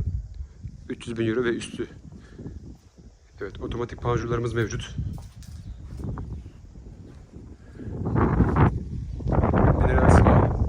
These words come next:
üst katlar. Isı yalıtım, ses yalıtım. Kamera sistemi, akıllı sistem. Biraz da şey. Hemen girdiğimiz zaman,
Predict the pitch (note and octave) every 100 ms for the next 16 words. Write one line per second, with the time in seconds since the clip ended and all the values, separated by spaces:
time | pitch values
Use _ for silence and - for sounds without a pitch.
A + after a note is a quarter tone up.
0 | - - G2 - C3 - - - - -
1 | - - - - - - - - - -
2 | - - - C3 - B2+ C#3 - - -
3 | - - A#2+ - C#3+ - - - - -
4 | - - - - - - - - - -
5 | - - - - - - - - C3 C3+
6 | B2+ - A2+ C3 - - - - - -
7 | - - - B2 B2+ - B2 - A#2+ C#3
8 | - - - - - - - - - -
9 | - - - - - - - F#3 - -
10 | - - - - - - - - - -
11 | - - - - - - - - - C3
12 | B2+ A#2+ B2 B2 B2+ A#2+ A#2 C3 C3+